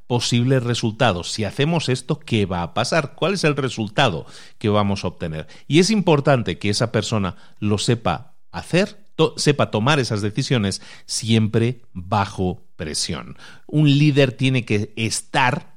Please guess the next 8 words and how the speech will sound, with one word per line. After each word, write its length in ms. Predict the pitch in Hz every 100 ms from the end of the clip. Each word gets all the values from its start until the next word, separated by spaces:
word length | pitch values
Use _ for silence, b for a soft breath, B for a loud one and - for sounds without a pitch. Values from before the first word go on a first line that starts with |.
| -
pendiente 800 | 135 131 120 117 120 117 104 143 -
de 180 | 110
lo 140 | 117 110
que 100 | 110
se 100 | 107
está 220 | - 110
jugando 380 | - 101 90 85
ahí, 220 | 110 151